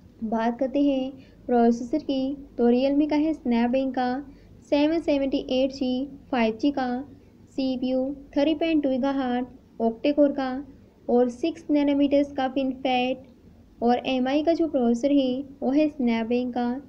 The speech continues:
सात सौ बत्तीस जी फ़ाइव जी का, सीपीयू टू पॉइंट टू गीगाहर्ट्ज ऑक्टा कोर का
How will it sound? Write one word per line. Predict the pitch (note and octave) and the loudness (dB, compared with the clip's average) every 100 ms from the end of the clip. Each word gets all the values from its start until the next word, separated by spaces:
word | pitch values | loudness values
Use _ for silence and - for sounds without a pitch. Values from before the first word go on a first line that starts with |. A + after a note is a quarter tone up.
| - - | -20 -10
सात | C4+ C4 C#4+ | -6 -4 -2
सौ | D#4+ | 0
बत्तीस | C#4 B3+ C4+ C#4 | 0 -2 -2 -2
जी | C#4 B3 A#3+ C#4 - - - - | 0 0 0 -4 -18 -20 -20 -4
फ़ाइव | B3 A3+ A3 | 0 0 0
जी | C#4 | -4
का, | C#4 B3 B3 C#4+ - - - | -2 -4 -4 -6 -12 -20 -20
सीपीयू | - B3+ B3 B3 B3 C4 C#4+ - - - _ - | -4 -2 -2 -2 -2 -2 -6 -12 -20 -20 _ 0
टू | D4 | 2
पॉइंट | D4+ D#4+ D4+ | 2 0 2
टू | |
गीगाहर्ट्ज | C4+ C4 C4+ C4+ B3 B3 B3 - - G#3 | 0 0 -2 0 -2 -2 -6 -16 -6 -2
ऑक्टा | A3 - C#4+ | -2 0 0
कोर | C#4+ C#4 | 2 0
का | C4 | -4